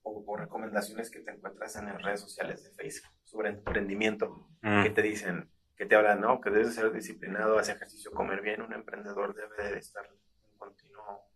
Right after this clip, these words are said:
Speaker 1: estar leyendo, en continuo aprendizaje, rodearte de personas afín a tuyo, eh, o mejores que tú. Entonces yo estaba como trabado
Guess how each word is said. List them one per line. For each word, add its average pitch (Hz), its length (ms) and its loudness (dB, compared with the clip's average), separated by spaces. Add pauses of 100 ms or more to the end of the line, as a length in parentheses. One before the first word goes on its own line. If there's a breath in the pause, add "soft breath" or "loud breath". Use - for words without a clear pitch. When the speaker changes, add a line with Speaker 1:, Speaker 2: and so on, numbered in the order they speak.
Speaker 1:
estar 117 240 -4
leyendo, 120 440 2
en 120 140 -6
continuo 113 340 -10
aprendizaje, 113 720 -6 (420)
rodearte 117 540 6
de 120 120 0
personas 110 680 -12 (920)
afín 107 320 -8
a 107 120 -2
tuyo, 117 440 0 (180)
eh, 92 340 -2 (140)
o 107 260 8
mejores 104 460 0
que 107 100 -2
tú. - 240 -6 (180)
Entonces - 260 -4
yo 120 40 10
estaba 127 300 12
como 117 220 2
trabado 101 460 6